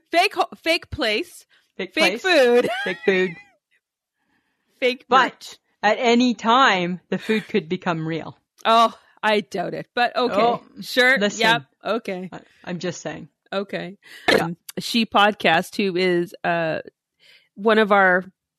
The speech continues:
Speaker 1: fellow podcasters, Jessica Kufferman, is on it. And she, there
Speaker 2: Right.
Speaker 1: was a discussion
Speaker 2: Yes.
Speaker 1: about, um, who doesn't want a top sheet.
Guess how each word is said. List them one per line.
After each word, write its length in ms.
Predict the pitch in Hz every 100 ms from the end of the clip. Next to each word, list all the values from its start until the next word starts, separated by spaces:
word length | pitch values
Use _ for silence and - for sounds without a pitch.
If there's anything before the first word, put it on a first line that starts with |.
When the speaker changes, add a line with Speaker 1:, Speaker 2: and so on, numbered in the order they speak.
| _ _ _ _ _ _ _ _ _
Speaker 1:
fellow 260 | 220 196 185
podcasters, 840 | 214 190 - 185 - 320 339 190
Jessica 460 | - 208 214 226 175
Kufferman, 440 | - 190 220 254 381 427 - - - -
is 160 | 226 196
on 240 | 202 202
it. 200 | 254 311
And 160 | - 240
she, 480 | - 277 269 294 -
there 240 | - 214 247
Speaker 2:
Right. 60 | 247
Speaker 1:
was 160 | 247 -
a 120 | 233
discussion 560 | 220 233 277 262 - 254
Speaker 2:
Yes. 60 |
Speaker 1:
about, 460 | 220 226 220 220 -
um, 340 | 220 226 233 - _ _ - - _
who 200 | - 277
doesn't 320 | 285 285 403
want 180 | 277 277
a 40 | 247
top 360 | - 311 330
sheet. 460 | - 170 107 -